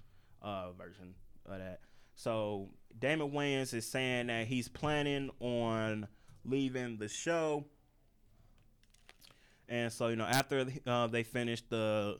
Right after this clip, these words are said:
the initial thirteen episodes for the new season, uh, you know what I'm saying? He basically, you know, he was saying that he's, you know, he's a fifty-eight-year-old diabetic. He's working sixteen-hour days, and that, you know, and that he's ready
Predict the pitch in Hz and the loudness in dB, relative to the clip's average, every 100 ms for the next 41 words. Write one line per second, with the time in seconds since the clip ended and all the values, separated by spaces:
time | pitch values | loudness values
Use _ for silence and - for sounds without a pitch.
0 | - 113 113 123 139 131 127 127 - 127 | -8 -4 0 2 2 2 2 2 2 0
1 | 120 117 120 - 113 113 - 110 104 110 | 2 0 -2 0 0 0 -4 -6 -4 -4
2 | 113 - 113 110 107 104 101 - - - | -4 -6 -4 -4 -6 -8 -12 -20 -20 -12
3 | - 98 95 92 101 107 107 117 120 113 | -6 -4 -4 -4 -4 -4 -2 0 2 0
4 | - 113 110 98 - - - - - - | -2 -2 -2 -4 -12 -20 -20 -20 -20 -6
5 | 151 151 196 165 - 160 156 156 139 131 | 0 4 4 4 2 2 4 2 2 2
6 | 120 110 131 131 123 120 - - 107 98 | 2 2 2 2 2 -4 -16 -14 -8 -8
7 | 87 127 - 147 127 - 165 160 160 151 | -8 -14 0 2 2 4 4 4 4 4
8 | 147 135 131 127 120 120 117 107 110 107 | 4 4 2 2 4 4 4 2 -2 -2
9 | 101 120 127 135 123 - 151 - 139 131 | -2 -2 2 0 0 0 -2 0 -2 2
10 | 123 117 - 113 110 107 107 104 - - | 2 0 0 0 2 0 -2 -6 -12 -20
11 | _ - - 117 110 107 104 104 98 95 | _ -14 -4 0 0 -2 -4 -4 -8 -8
12 | 101 101 98 98 95 - - _ - 98 | -6 -4 -4 -6 -10 -14 -20 _ -14 -12
13 | 95 90 90 101 98 98 107 107 101 107 | -10 -10 -10 -8 -6 -6 -6 -6 -6 -4
14 | 107 107 107 | -2 -2 -4